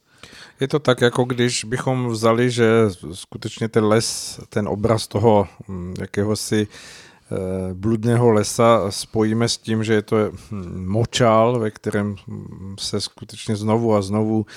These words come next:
vytváří ty omamné mlhoviny,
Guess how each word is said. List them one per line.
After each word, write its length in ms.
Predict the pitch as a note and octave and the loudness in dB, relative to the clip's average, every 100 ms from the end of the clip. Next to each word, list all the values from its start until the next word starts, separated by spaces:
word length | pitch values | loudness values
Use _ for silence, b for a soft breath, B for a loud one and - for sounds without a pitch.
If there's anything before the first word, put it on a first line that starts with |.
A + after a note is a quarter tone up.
| B B - | B B -6
vytváří 540 | G#2+ G#2 G#2 G#2 A2 | -2 2 2 2 0
ty 200 | - A2 | 0 0
omamné 480 | A2 A2 A2 A2 G#2+ | 2 0 2 2 2
mlhoviny, 680 | G#2 F#2+ A2+ A2+ G#2 G#2 | 2 2 2 2 0 0